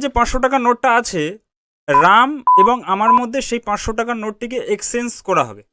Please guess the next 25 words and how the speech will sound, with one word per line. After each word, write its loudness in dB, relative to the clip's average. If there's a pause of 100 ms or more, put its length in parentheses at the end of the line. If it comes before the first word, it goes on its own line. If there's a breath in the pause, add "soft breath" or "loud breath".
(180)
অদল 0
বদল -4
করা -4
হবে। -14 (640)
কিন্তু -2 (420)
আমি 0
দেখলাম 0 (100)
আমার 0
পাঁচশো -4
টাকার -6
নোটে -4 (120)
কিছু -8 (160)
ইউনিক -4
নাম্বার -2
আছে -8 (380)
এবং 0 (120)
একটি -10 (140)
স্টার 2
চিহ্ন -4 (120)
আছে -8 (360)
তোলায় 4
যে -2
পাঁচশো -4
টাকার 2 (340)
যে 4